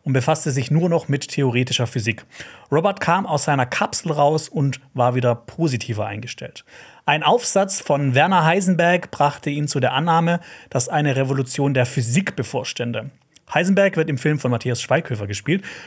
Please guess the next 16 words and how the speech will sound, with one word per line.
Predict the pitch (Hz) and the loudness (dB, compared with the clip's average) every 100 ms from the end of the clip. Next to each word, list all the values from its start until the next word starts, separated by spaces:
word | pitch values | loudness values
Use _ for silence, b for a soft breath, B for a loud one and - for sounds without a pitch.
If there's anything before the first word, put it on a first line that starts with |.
| B | B
Und | - 131 | -2 0
genau | 165 202 | 2 0
diesen | 208 196 | 2 2
Heisenberg, | 226 226 220 214 - | 4 4 2 2 -4
äh, | 262 156 156 | -2 -2 -2
genau | - 151 165 156 b b - | -4 0 0 -2 b b -2
das | 156 151 | 0 0
ist | 160 | 0
auch | 175 - | 0 0
quasi | 160 143 | 2 2
das | 139 131 | 2 0
Pseudonym, | - 151 147 151 185 - - - | 0 0 2 2 0 -2 -12 -4
Pseudonym | 151 135 139 160 | 0 2 2 2
von | 156 123 127 | 0 0 2
Walter | 135 - 123 | 0 0 -2
White | 117 113 117 | 0 -2 -2